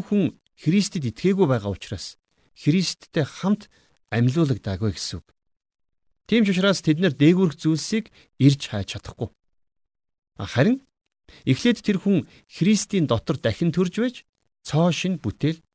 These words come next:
болох хэрэгтэй. Тэгэхээр Христэд итгэгч биш хүнтэй бид нэр итгэгч хүнтэй ярьж байгаа юм шиг ярих боломжгүй байгаа биз? Яагаад гэхлээр тэр хүн Христэд итгэдэггүй.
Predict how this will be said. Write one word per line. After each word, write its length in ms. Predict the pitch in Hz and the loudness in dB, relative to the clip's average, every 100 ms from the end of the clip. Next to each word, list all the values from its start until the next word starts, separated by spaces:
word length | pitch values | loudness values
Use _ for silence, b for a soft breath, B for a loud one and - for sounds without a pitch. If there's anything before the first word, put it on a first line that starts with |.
| _ | _
болох 240 | - 98 - | -8 -8 -10
хэрэгтэй. 320 | - - - _ _ _ _ _ _ _ _ B B B B B B | -14 -20 -20 _ _ _ _ _ _ _ _ B B B B B B
Тэгэхээр 280 | - 165 254 | 0 4 4
Христэд 420 | - 202 247 247 190 | 4 4 4 2 0
итгэгч 320 | 175 214 - | 0 -2 -2
биш 240 | - 180 - | 0 0 0
хүнтэй 400 | 190 160 196 185 | -2 0 4 4
бид 240 | 151 143 | 4 2
нэр 160 | 170 131 | 0 0
итгэгч 340 | - 190 - | -2 -6 -4
хүнтэй 380 | 175 151 170 120 | -2 0 2 2
ярьж 160 | 123 - | 2 -2
байгаа 240 | 135 120 | -4 -4
юм 80 | 107 | -4
шиг 160 | 104 | -6
ярих 240 | 110 107 - | -4 -6 -6
боломжгүй 420 | 98 123 127 139 | -6 -4 -2 -2
байгаа 220 | 104 98 | -4 -4
биз? 160 | 143 - _ _ _ _ _ _ _ | -8 -12 _ _ _ _ _ _ _
Яагаад 320 | 113 131 143 | -2 0 0
гэхлээр 320 | 127 - 151 | -2 -2 -4
тэр 180 | - 160 156 | -2 -4 -2
хүн 240 | 214 226 _ b b | -4 -4 _ b b
Христэд 560 | - 107 123 - 175 | -8 -2 -2 -4 -10
итгэдэггүй. 480 | - - 87 92 92 | -10 -8 -8 -8 -10